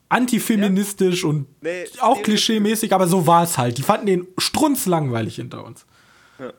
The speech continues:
Speaker 1: Und haben's an mir ausgelassen, indem sie gelabert haben.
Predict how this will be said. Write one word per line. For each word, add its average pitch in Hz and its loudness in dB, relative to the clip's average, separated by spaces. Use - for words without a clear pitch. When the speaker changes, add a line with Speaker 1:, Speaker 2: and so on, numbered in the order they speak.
Speaker 1:
Und 143 0
haben's 220 2
an 165 2
mir 233 4
ausgelassen, 175 2
indem 151 0
sie 131 -4
gelabert 117 -2
haben. 123 -12